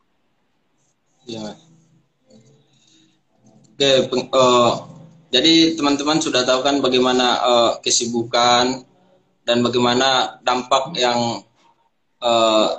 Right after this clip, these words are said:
yang Mas Adib terima pribadi begitu, dampak dari pandemi ini,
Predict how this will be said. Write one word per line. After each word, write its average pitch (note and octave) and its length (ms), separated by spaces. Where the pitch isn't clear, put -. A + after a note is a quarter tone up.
yang A#2 220
Mas A#2 400
Adib B2+ 320
terima B2+ 480
pribadi B2 400
begitu, B2+ 560
dampak A#2 320
dari A#2+ 180
pandemi A#2 400
ini, C#3 320